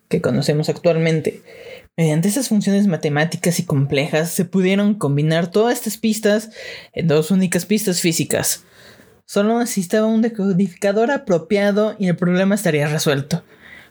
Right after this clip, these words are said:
Fue que hasta en mil novecientos setenta y seis había nacido una película que se llamaría Ha nacido una estrella, cuando se pudo disfrutar en el cine.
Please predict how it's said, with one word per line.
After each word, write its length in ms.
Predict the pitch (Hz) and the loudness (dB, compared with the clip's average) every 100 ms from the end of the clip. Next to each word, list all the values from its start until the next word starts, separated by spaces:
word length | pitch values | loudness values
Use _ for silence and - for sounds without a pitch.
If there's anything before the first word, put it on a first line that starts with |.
| _ | _
Fue 300 | 180 156 139 | 0 0 0
que 100 | 131 | -2
hasta 220 | 120 123 | 0 -2
en 100 | 113 | 0
mil 160 | 160 | 0
novecientos 380 | 190 196 196 196 | 2 2 0 0
setenta 320 | 196 175 175 | 0 2 2
y 40 | 170 | 2
seis 520 | 196 220 220 - - _ - - _ _ - | 0 0 0 -4 -12 _ -20 -20 _ _ -4
había 180 | 147 | 0
nacido 580 | 165 190 220 202 202 180 - | 0 0 0 2 0 -2 -2
una 320 | 180 175 165 | 2 2 0
película 640 | 139 135 131 110 92 - _ - - - _ _ - - 247 - - _ | -2 -2 0 0 -2 -6 _ -20 -20 -20 _ _ -20 -6 -6 -6 -14 _
que 120 | 175 | -6
se 140 | 170 | -2
llamaría 680 | 139 127 135 180 190 185 - _ - | 0 0 0 2 0 -2 -4 _ -2
Ha 120 | 175 | 0
nacido 560 | 170 165 196 170 165 - | 0 2 2 2 0 0
una 260 | 170 165 | 0 2
estrella, 540 | 165 208 202 196 196 196 | 0 0 2 2 0 0
cuando 200 | - 262 | -2 -2
se 100 | 175 | -2
pudo 180 | 196 196 | 0 0
disfrutar 600 | 196 170 160 185 180 - | 0 -4 0 2 0 -4
en 340 | 202 214 208 190 | 0 2 2 2
el 160 | 190 | 0
cine. 640 | 190 - 208 196 135 135 | -2 0 2 2 0 -4